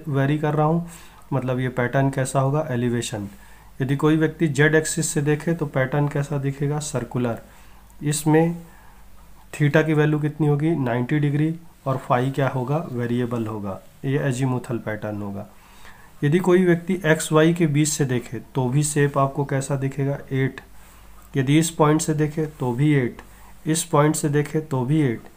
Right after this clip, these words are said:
यहाँ से देखे तो भी एट, उसके पीछे से देखेगा तो भी एट। हर जगह से ये कैसा दिख रहा है? मुझे एट दिख रहा है। तो मैं क्या ऐसा बोल सकता हूँ कि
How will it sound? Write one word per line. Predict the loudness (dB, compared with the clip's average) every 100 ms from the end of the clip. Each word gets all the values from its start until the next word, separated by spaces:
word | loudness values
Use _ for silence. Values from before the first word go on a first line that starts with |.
| -12 -2
यहाँ | 2 4 4
से | 2
देखे | 0 0 -2
तो | -2 -2
भी | 0 2
एट, | 2 -2 -8 -20 -10 -6
उसके | 0 0
पीछे | 2 0 2
से | 0 2
देखेगा | 0 2 2 2
तो | 0 -2
भी | 2 4
एट। | 4 0 -6 -20 -20 -20 -20 -12
हर | 0 4 6
जगह | 6 6
से | 4 4
ये | 4 4
कैसा | 2 0 0
दिख | -2 -4
रहा | 0 0
है? |
मुझे | 0 0 -2 -2
एट | -2 -2 -2
दिख | -8 -6
रहा | -8
है। | -8 -14 -20 -20 -20 -20 -20 0
तो | 6
मैं | 6 6
क्या | 6 6
ऐसा | 6 2
बोल | 4 6 6
सकता | 2 0 0
हूँ | 2 0 -4 -16 -20 -20 -20 -20 2
कि | 4